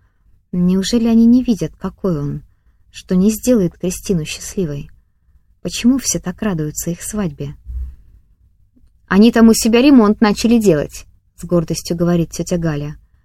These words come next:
«В спальне обои меняют и мебель новую купили. Я говорю, погодите с обоями,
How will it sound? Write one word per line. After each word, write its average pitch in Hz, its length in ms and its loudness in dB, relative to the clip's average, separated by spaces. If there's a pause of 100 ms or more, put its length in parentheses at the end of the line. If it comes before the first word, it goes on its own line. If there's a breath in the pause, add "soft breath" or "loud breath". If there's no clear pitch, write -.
(120)
«В - 80 -12
спальне 170 440 2
обои 190 360 6
меняют 196 500 4
и 214 100 2
мебель 185 340 6
новую 175 340 2
купили. 165 500 -2 (480)
Я 160 140 2
говорю, 180 320 4
погодите 175 560 0
с - 100 -6
обоями, 175 640 2